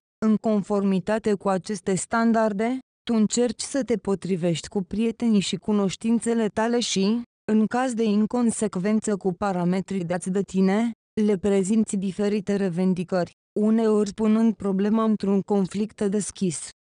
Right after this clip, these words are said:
Onestitatea și păstrarea cuvântului este importantă pentru tine. Nerespectarea acestor reguli scade permanent o persoană în ochii tăi.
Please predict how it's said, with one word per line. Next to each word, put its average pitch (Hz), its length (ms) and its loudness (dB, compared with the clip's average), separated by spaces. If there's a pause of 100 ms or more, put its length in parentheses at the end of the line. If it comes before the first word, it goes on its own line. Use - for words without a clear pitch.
(100)
Onestitatea 220 800 0
și 220 200 -2
păstrarea 214 640 0
cuvântului 214 720 0
este 202 280 0
importantă 202 880 0
pentru 196 400 -2
tine. 160 440 -4 (300)
Nerespectarea 220 880 0
acestor 220 480 -4
reguli 208 360 0
scade 214 480 -2
permanent 214 680 0
o 220 80 0
persoană 220 540 0
în 226 160 4
ochii 208 320 0
tăi. 156 320 -4